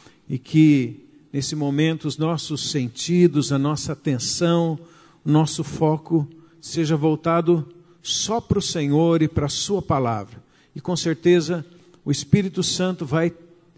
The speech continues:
confirmar no seu coração aquilo que Deus quer falar a você nessa noite. Amém? Vamos orar então, sentados como estão. Feche os teus olhos e vamos orar e pedir que o Senhor nos dê graça para receber a palavra dele.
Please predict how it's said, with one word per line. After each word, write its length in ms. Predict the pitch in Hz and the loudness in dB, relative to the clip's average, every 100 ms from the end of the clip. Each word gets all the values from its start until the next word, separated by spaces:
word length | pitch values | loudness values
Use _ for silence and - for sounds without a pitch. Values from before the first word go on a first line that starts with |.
| _ _ - | _ _ -2
confirmar 800 | 262 - 226 180 151 151 151 147 | -2 0 0 4 4 4 0 -8
no 140 | 143 143 | -10 -8
seu 240 | - 160 | -6 -4
coração 720 | 165 131 120 - 147 151 147 - - _ | -2 -2 -4 -6 -4 -2 -4 -10 -20 _
aquilo 260 | 135 - 147 | -12 -8 -4
que 120 | 151 | -4
Deus 360 | 113 139 156 151 | 0 0 0 -4
quer 480 | - 135 139 143 139 - _ - | -2 0 0 -2 -8 -20 _ -20
falar 480 | - 147 135 127 | -4 -2 -2 -2
a 40 | 127 | -2
você 340 | 123 123 127 | -4 -4 -4
nessa 280 | 120 123 135 | -4 -4 -6
noite. 360 | 113 98 - 120 | -6 -8 -8 0
Amém? 320 | 160 160 - - - - | 2 2 -2 -14 -20 -10
Vamos 220 | 202 180 | -4 0
orar 300 | 160 143 139 | 2 2 2
então, 440 | 131 117 160 170 147 - - | 0 2 4 4 2 -6 -18
sentados 560 | - 160 151 151 135 - | -6 -4 0 0 0 -4
como 200 | 139 131 | -2 0
estão. 460 | - 165 165 127 - _ _ | -2 -4 -2 -2 -6 _ _
Feche 240 | - 180 175 | -6 -4 -4
os 80 | - | -2
teus 300 | 139 120 139 | -2 0 2
olhos 580 | 156 151 139 - - - _ _ _ _ _ _ - | 4 4 0 -4 -10 -14 _ _ _ _ _ _ 0
e 680 | 139 139 139 127 120 120 - - _ _ _ _ - | 4 6 6 4 0 -8 -18 -20 _ _ _ _ -2
vamos 400 | 160 156 - - | 2 2 0 0
orar 360 | 147 139 143 143 | 2 4 2 0
e 40 | |
pedir 320 | - 139 135 | -2 -2 -2
que 100 | 143 | -4
o 40 | - | -4
Senhor 180 | 147 139 | 0 0
nos 160 | 120 | 2
dê 140 | 135 113 | 0 0
graça 420 | 127 131 139 120 | -2 -2 -4 -4
para 140 | 127 | 0
receber 420 | 120 117 120 110 | 2 2 -2 -2
a 80 | 117 | -4
palavra 500 | - 117 120 113 113 | -2 0 0 0 -4
dele. 380 | 95 95 92 | -4 -4 -6